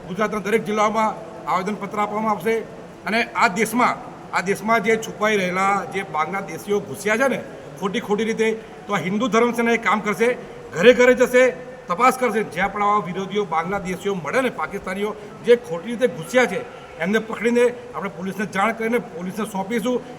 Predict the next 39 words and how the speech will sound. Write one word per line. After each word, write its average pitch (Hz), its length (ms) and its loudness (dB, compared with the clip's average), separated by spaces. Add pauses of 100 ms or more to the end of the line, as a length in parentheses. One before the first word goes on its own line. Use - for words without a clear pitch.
(120)
અને 208 180 -2
બીજી 226 320 2
વાત 226 180 6
કહી 226 160 0
દઉં 202 100 0
કે 208 100 -2
બાંગ્લાદેશને 202 680 0
એક 208 120 -4
મારો 185 220 -4
સંદેશ 214 400 4 (400)
કે 202 140 -2
તમે 202 240 -2
એવું 202 140 0
ના 190 120 2
સમજશો 233 480 6 (340)
કે 202 100 -4
આ 196 120 -2
ભારતના 202 380 2
હિન્દુઓ 208 420 0 (120)
બી 185 260 -4
ગયા 233 300 4 (280)
કે 190 100 -8
ત્યાંના 190 360 0
હિન્દુઓ 208 240 0
બી 202 160 -4
ગયા. 240 300 4 (300)
અમે 190 200 -2
શાંત 196 340 0 (640)
લોકો 190 300 0
છીએ, 247 260 4 (420)
અમે 185 180 -4
ક્યારેય 190 300 0
હિંસામાં 196 320 0
નથી 240 260 0
માનતા. 226 240 2
પણ 208 380 -2
જો 208 180 -6
આ 208 120 6
હિન્દુ 190 360 -2